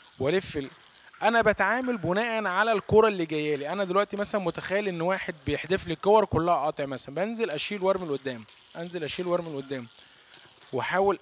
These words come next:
المس الكوره من اخر نقطه. طب هي بتفوت مني مفيش مشكله، لان هي في وضع ثبات مش هتقابلني، خلاص؟ فبحاول اسحب الكوره، وكل لما يكون الدوران عالي من تحت الكوره واشيل اهي من اخر نقطه ليها اهي،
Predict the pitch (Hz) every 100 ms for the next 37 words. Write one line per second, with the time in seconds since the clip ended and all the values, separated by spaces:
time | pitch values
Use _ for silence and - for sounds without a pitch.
0 | 160 190 196 - - 196 196 180 175 165
1 | 160 135 - 143 208 226 - 220 196 208
2 | 190 151 156 226 - 170 202 196 123 107
3 | - - - - - - - - _ 131
4 | 175 202 185 160 - 196 208 190 160 165
5 | 196 196 208 180 165 135 185 170 127 -
6 | - - - - 160 220 - - - -
7 | - 127 143 190 202 - 196 - - 151
8 | - 165 139 120 147 - - - 220 233
9 | 220 196 170 220 226 160 151 180 208 175
10 | 202 202 170 165 185 - - - - -
11 | - - 139 139 - 190 - 175 190 208
12 | 196 160 196 185 135 120 143 - - -
13 | - - - - - - 139 175 185 175
14 | 180 196 190 175 190 147 143